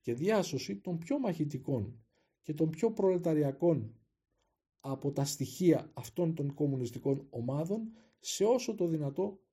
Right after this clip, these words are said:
πιο διεθνή βάση. Σταθμός στην προσπάθειά τους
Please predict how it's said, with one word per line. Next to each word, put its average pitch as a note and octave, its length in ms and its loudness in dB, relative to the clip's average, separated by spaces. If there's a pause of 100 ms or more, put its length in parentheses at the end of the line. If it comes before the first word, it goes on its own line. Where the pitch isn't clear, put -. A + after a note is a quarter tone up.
(380)
πιο - 180 4
διεθνή C#3+ 360 2
βάση. F#2 400 -4 (800)
Σταθμός A#3+ 500 0
στην A3 120 -4
προσπάθειά E3 600 2
τους C#4 380 -2